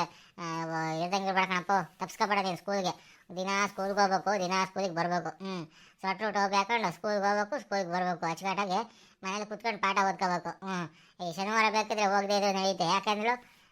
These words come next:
ಆ, ಅವತ್ತು ಮಾರ್ನಿಂಗ್ ಕ್ಲಾಸು ತುಂಬಾ, ಆ, ಇಬ್ನಿ ಐತೆ ಇತ್ತೀಚೆಗೆ. ಆ, ತುಂಬಾ ಇಬ್ನಿ ಬೆಳ್ದೈತಪ್ಪ. ಹಂಗಾಗಿ ಯಾವಾಗಲೂ, ಆ, ಒಂದ್ ಛತ್ರಿನಾರು ಹಿಡ್ಕೋಬೇಕು.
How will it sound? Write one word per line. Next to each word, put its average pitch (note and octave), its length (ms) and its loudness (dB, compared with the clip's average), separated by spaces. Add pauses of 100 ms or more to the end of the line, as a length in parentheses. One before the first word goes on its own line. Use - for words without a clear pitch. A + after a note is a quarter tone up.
ಆ, F3+ 300 0
ಅವತ್ತು G3 180 2
ಮಾರ್ನಿಂಗ್ G3+ 360 2
ಕ್ಲಾಸು F#3 600 0
ತುಂಬಾ, A3 680 4
ಆ, E3+ 320 -4
ಇಬ್ನಿ F#3+ 340 0
ಐತೆ G3+ 200 2
ಇತ್ತೀಚೆಗೆ. F3+ 640 -2
ಆ, - 20 -6
ತುಂಬಾ F#3+ 280 -2
ಇಬ್ನಿ F#3 300 2
ಬೆಳ್ದೈತಪ್ಪ. F#3+ 460 0 (600)
ಹಂಗಾಗಿ F#3+ 380 0
ಯಾವಾಗಲೂ, F#3+ 320 6
ಆ, D#3+ 580 -4
ಒಂದ್ D#3+ 100 -8
ಛತ್ರಿನಾರು G3+ 420 2
ಹಿಡ್ಕೋಬೇಕು. F#3 440 0